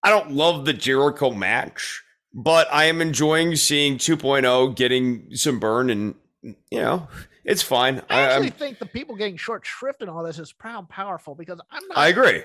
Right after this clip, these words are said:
Speaker 2: I'm not impressed with Proud and Powerful in this, and, and, and I haven't been in this feud or any,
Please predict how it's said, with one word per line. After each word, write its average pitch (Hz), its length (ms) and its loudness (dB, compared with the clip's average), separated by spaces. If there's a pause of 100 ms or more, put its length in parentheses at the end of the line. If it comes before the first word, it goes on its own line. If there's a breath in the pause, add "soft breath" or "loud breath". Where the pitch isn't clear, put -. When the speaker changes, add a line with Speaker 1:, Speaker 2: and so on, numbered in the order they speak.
Speaker 2:
I'm 254 100 -8
not 330 200 -10
impressed - 760 -14 (420)
with 175 160 -10
Proud 185 220 -4
and 175 80 -10
Powerful 214 480 -10
in 160 80 -18
this, 170 220 -10
and, 208 140 -16
and, 196 300 -14
and 208 200 -12
I 175 200 -8
haven't 254 320 -12
been 262 120 -8
in 254 100 -16
this 220 260 -14
feud 262 360 -14
or 226 120 -6
any, 240 180 -10